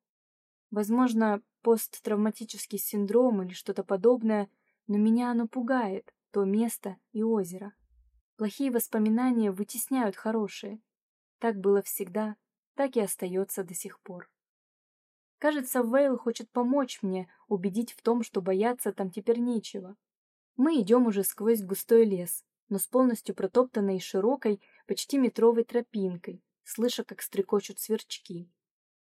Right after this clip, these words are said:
Несмотря на холод, они все еще здесь. Вечерний прохладный и свежий воздух окутывает мои легкие, когда я вдыхаю его полной грудью. Неподалеку, если прислушаться, то слышны голоса людей.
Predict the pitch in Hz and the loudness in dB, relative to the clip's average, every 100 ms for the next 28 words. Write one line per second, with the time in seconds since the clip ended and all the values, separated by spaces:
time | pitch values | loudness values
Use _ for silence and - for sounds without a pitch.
0 | _ - 202 233 262 349 240 - 247 285 | _ -6 -2 -2 0 0 0 0 0 2
1 | 226 - _ _ - 196 226 - 202 196 | 0 -4 _ _ -2 0 0 0 0 0
2 | - 196 180 180 175 170 - _ _ _ | -2 -8 -8 -8 -8 -10 -14 _ _ _
3 | _ _ _ _ _ _ _ _ - 208 | _ _ _ _ _ _ _ _ -6 -4
4 | - 302 254 233 208 - 247 233 214 - | 0 2 2 2 -4 -2 0 2 0 0
5 | 208 196 185 214 262 208 202 - _ - | -2 -2 -2 -2 0 0 -2 -6 _ -10
6 | 196 247 254 226 214 214 220 233 226 196 | -4 -2 0 0 0 0 0 2 2 0
7 | 180 - 185 - 175 190 180 185 - 220 | -2 -8 -8 -8 -2 -2 0 -4 -2 0
8 | 226 196 185 180 - 196 190 214 196 185 | 0 0 -4 -8 -2 0 2 0 -2 -6
9 | 170 175 196 - _ _ _ _ _ _ | -10 -12 -16 -18 _ _ _ _ _ _
10 | _ - 208 247 277 359 370 240 208 220 | _ -4 0 2 4 2 2 0 2 -2
11 | - 208 - 294 311 247 - 214 - _ | -4 -6 -4 -6 -4 -4 -2 -4 -4 _
12 | _ 226 220 233 - 285 240 220 220 - | _ -4 -4 -4 -2 0 2 0 0 -2
13 | 233 247 208 180 175 | 0 0 -2 -6 -10